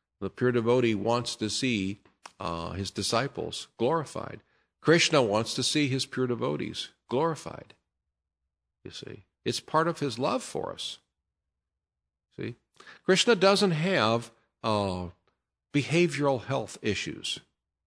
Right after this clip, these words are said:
<laughs> You know?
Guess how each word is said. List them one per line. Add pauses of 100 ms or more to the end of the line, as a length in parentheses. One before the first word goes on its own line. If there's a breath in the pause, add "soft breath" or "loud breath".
(760)
<laughs> (1300 loud breath)
You
know?